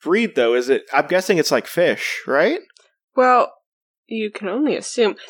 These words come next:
Speaker 2: That is one of the big questions about merfolk in general, though, is do they reproduce like fish or like humans?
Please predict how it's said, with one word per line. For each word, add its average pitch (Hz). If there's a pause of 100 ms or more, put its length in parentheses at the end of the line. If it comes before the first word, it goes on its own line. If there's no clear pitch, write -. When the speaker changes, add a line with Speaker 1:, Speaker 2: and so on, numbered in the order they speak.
Speaker 2:
That 349
is 302
one 254
of 220
the 190
big 226
questions 202
about 170
merfolk 185
in -
general, 151
though, - (320)
is 185 (360)
do 208
they 185
reproduce 185
like 165
fish 180
or 180
like -
humans? -